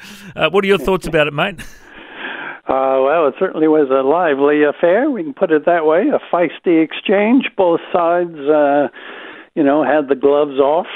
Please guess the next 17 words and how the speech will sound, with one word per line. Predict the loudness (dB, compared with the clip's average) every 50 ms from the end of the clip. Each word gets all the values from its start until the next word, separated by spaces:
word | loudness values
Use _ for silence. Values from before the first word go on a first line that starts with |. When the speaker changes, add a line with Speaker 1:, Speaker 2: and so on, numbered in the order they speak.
| -14 -14 -12 -6 -2
Speaker 2:
Uh, | 0 2 2 4 4 4 2 2 2 2 2 0 -4 -8 -12 -14
many | -8 -2 0 0 2 4 4 4 4 4 4 2 2 0 -2 -6 -10 -10 -6 -4
noticed, | 0 2 2 4 4 4 2 2 0 -6 -8 -4
however, | -2 0 2 2 2 2 2 2 0
and | 2 2
I | 0 0 0
think | 0 0 -2 -2 0 0
they're | 2 2 2 0
correct, | -2 0 2 2 4 4 2 0 -2 _ -12 -8 -4
that, | -2 -2 -2 -2 _ -2
uh, | -2 0 0 -2 -4 -8 -20 -20 -20 -20 -20 -20 -20 -20 -18 _ -4
far | -2 0 0 -2
too | 0 0 2
often | 2 2 2 0 -2 -4 -4 -2 0
the | 0 0
moderator, | 2 0 0 0 0 0 2 2 2 4 4 4 2 2 2 0 0 -2 -6 -14 -18
Chris | -18 -12 -6 -2 -2 -2